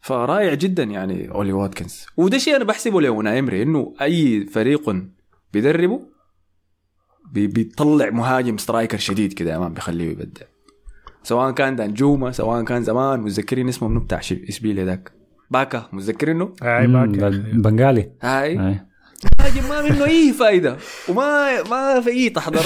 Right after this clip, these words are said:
Speaker 1: له، بتقول: "يا أخي أنا ما أعرف ده كيف في منافسة هدافين الدوري الإسباني." لكن بيجي أوناي إمري بيشغل المكنة دي بتهور. فتحية لأوناي إمري يا أخي.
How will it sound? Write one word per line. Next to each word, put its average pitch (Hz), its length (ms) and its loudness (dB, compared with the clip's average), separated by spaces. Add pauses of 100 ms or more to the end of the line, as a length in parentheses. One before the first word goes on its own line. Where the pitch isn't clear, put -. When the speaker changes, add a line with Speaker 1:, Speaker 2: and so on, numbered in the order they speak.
Speaker 1:
له، 226 180 0
بتقول: 202 240 -2
"يا 208 120 2
أخي 196 180 0
أنا 196 80 -2
ما 190 80 0
أعرف 180 220 0
ده 143 80 0
كيف 139 240 -2
في 98 180 -4 (120)
منافسة 110 500 -2
هدافين 101 420 -2
الدوري 98 280 0
الإسباني." 92 440 -4 (360)
لكن 151 240 -6
بيجي 175 180 -2
أوناي 151 220 -2
إمري 208 180 -2
بيشغل 127 460 -4
المكنة 107 340 -6
دي 98 100 -8
بتهور. 87 380 -12 (1200)
فتحية 202 400 0
لأوناي 139 380 0
إمري 117 220 -4
يا 85 60 -6
أخي. - 160 -14